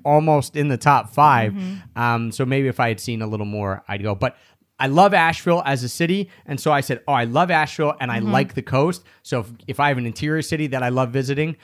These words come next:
Speaker 1: and I also have the coast I love, that's enough to make it number five on my list.
Speaker 2: Okay, fair enough.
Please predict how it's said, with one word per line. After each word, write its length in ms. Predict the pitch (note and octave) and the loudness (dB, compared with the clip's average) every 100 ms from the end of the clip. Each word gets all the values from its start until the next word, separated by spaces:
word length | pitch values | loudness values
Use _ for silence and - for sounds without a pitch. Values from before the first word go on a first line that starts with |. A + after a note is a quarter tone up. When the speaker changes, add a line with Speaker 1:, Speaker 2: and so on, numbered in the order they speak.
| - _ - | -20 _ -6
Speaker 1:
and 120 | B2 | -4
I 100 | A#2+ | -2
also 240 | A#2 A2+ A#2 | -2 -2 -4
have 100 | G#2 | -6
the 80 | |
coast 260 | - A#2 - | -6 -6 -4
I 80 | A#2 | -2
love, 300 | A#2+ B2 A#2+ _ | 0 0 -2 _
that's 240 | - A2+ - | -4 -4 -6
enough 180 | G#2+ - | -10 -10
to 60 | A2 | -8
make 180 | F#2+ - | -8 -8
it 40 | |
number 180 | F#2+ F2+ | -10 -10
five 240 | - F2 | -14 -18
on 80 | F#2 | -18
my 120 | - - | -20 -18
list. 160 | - | -14
Speaker 2:
Okay, 320 | F3 G#3 C#4+ C#4+ F3 | -12 -10 -8 -10 -10
fair 180 | G#3 G#3 | -8 -8
enough. 340 | B3+ F4+ - | -8 -10 -14